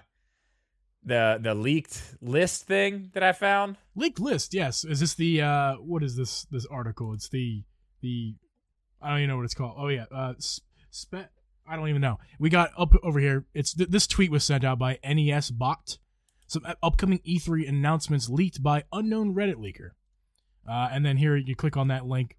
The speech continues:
Speaker 2: And again, it could
Speaker 1: Okay, but th-, there's a little bit more. There's a little bit more to that I wanna,
Speaker 2: Go
Speaker 1: I wanna touch on here. There
Speaker 2: Go
Speaker 1: are
Speaker 2: for it.
Speaker 1: several other people that have come out, credible people that are coming out and saying, "Yeah,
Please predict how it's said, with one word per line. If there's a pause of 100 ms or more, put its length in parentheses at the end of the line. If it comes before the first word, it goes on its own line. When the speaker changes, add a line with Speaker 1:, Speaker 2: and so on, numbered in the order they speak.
(960)
Speaker 2:
And
again,
it
could
Speaker 1:
Okay,
but
th-,
there's
a
little
bit
more. (120)
There's
a
little
bit
more
to
that
I
wanna, (200)
Speaker 2:
Go
Speaker 1:
I
wanna
touch
on
here.
There
Speaker 2:
Go
Speaker 1:
are
Speaker 2:
for
it.
Speaker 1:
several
other
people
that
have
come
out,
credible
people
that
are
coming
out
and
saying,
"Yeah,